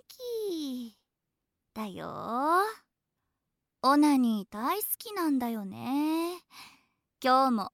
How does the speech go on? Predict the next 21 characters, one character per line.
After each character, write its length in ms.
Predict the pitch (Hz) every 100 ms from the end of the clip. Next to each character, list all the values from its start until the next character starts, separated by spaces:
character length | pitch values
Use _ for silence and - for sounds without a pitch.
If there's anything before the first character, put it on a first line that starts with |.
| _
い 580 | - 208 220 254 277 294
っ 40 | - _ _ _ _ -
ぱ 200 | 294 330
い 80 | 370
シ 180 | - -
コ 160 | 453
シ 140 | - -
コ、 360 | 294 311 302 - _ _ _ _ -
ピ 140 | 339
ュ 20 | 339
ッ 40 | _ _ _ _ _
ピ 80 | 392
ュ 40 |
ッ 40 | 698 _ _ _ _ _ _ _ _
し 140 | - -
た 200 | 294 311
い 80 | 311
ん 80 |
だ 100 | 285
よ 160 | 247 233
ね。 800 | - 285 330 339 359 370 381